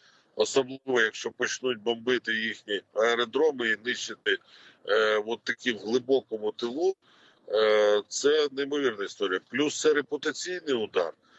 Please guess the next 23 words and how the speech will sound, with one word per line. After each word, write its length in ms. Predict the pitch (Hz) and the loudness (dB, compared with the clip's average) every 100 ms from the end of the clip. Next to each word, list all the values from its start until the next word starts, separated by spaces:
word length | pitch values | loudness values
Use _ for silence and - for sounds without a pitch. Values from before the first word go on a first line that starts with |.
| - _ _ | -20 _ _
Це, 520 | - - 123 123 117 113 | -12 -2 2 4 2 -2
знаєте, 320 | 120 147 135 | -2 0 0
вони 220 | 117 117 131 | -4 0 0
вважають, 520 | 127 - - 131 131 _ | -2 -8 0 0 0 _
що 160 | - 117 | -10 -8
Крим — 300 | - 127 143 | -4 -2 -2
це 140 | 120 120 | -4 -8
недоторканна 840 | 117 113 117 135 113 131 117 107 | -6 -6 0 0 0 0 0 -2
історія, 460 | 107 - 156 151 123 | -8 -6 -4 0 0
і 40 | |
ніколи 420 | 113 110 139 135 123 | 0 -2 0 2 0
українські... 720 | 113 120 123 117 - 117 107 - - - _ | -2 -4 -4 -4 -8 -6 -8 -10 -20 -20 _
Війська 360 | 120 - - 127 | -2 -2 0 0
не 160 | 117 120 | 0 0
наважаться, 840 | 123 123 127 107 104 - 107 95 _ _ _ _ | 0 2 0 -2 -10 -4 -2 -2 _ _ _ _
е, 540 | - 107 107 107 107 107 | -2 2 2 2 2 0
там, 140 | - 110 | 0 -2
посягнути 600 | - 123 120 123 165 143 | -2 -2 -2 -2 -6 -2
на 120 | 120 110 | -2 -2
неї. 300 | 98 87 80 _ _ _ - | -2 -4 -6 _ _ _ -4
Це 140 | 127 | -4
показує, 640 | 131 127 147 143 123 135 | -2 0 0 0 0 -2
що, 240 | 120 - | 0 -2